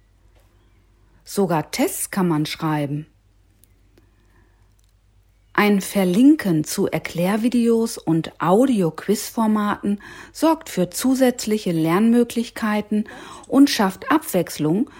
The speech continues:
zu reinem Schriftspracheverstehen. Die zweite Komponente, der Videounterricht, dient dem direkten,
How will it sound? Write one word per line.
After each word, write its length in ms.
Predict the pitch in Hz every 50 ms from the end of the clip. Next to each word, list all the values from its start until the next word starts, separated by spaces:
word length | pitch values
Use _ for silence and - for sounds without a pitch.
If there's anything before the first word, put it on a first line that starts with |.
| - - _
zu 240 | - - 254 247 226
reinem 560 | 170 143 170 165 170 175 185 208 233 269 285
Schriftspracheverstehen. 1700 | 277 - - - 240 240 - - - - - - - 170 160 156 160 - 165 - - 156 151 - - - - 151 143 143 143 143 147 - _ _ _ _ _ _ _ _ _ _ _ _ _ _ _ _ _ _ _ _ _ _ _ _ _ _ _ _ _ _ _ _ _ _ _ _ _ _ _ _ _ _ _ _ _ _ _ _ _ _ _ -
Die 100 | 175 165
zweite 500 | - - - - 190 220 285 359 - 233
Komponente, 920 | - - - 170 160 147 - 160 151 143 143 143 143 147 - 214 240 320 - - - _ _ _
der 200 | - 185 170 143
Videounterricht, 1120 | 151 139 - 294 226 185 156 131 - 160 143 - 151 139 131 151 185 285 - - - - - _ _ _ - - - - - - _ _ _ -
dient 300 | 247 277 294 302 302 - - _ _
dem 300 | - 185 170 165 156 156
direkten, 840 | - 202 240 277 277 269 254 254 254 - - - - 233 226 226 233